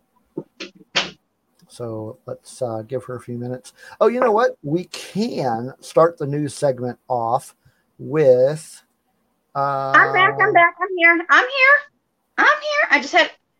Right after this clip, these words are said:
Speaker 2: y'all, okay, two things. One, I have, like, one of the cutest glasses ever. It's Eco Flintstone Drive-In, just saying, and support your local dri-, drive-ins. Two, um,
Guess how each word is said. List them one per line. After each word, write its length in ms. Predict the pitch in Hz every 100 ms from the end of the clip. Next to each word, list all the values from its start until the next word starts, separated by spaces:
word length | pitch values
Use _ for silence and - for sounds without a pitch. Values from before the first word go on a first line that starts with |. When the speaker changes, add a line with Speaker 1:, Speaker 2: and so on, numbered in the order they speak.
| _ _ _
Speaker 2:
y'all, 300 | 269 226 202
okay, 280 | 214 190 156 _ -
two 200 | 359 403
things. 320 | 262 175 165
One, 260 | 214 220
I 120 | 202 220
have, 200 | 254 220
like, 180 | 196 175
one 100 | 180
of 80 | 165
the 60 |
cutest 400 | - - 185 185
glasses 380 | - 147 - 147
ever. 180 | 139 -
It's 180 | - -
Eco 200 | 202 220 -
Flintstone 460 | 180 175 - 196 185
Drive-In, 500 | 165 143 180 202 208 _
just 240 | - 170 -
saying, 260 | 175 175 - - -
and 100 | 269
support 400 | - 233 220 -
your 80 | 196
local 240 | 175 175
dri-, 220 | - 147 - _ _ _ _ -
drive-ins. 520 | 214 175 170 160 - _ _ - _ _ _
Two, 340 | - - - 403 415 392 302 392 370 - - - _ -
um, 420 | 277 262 254 247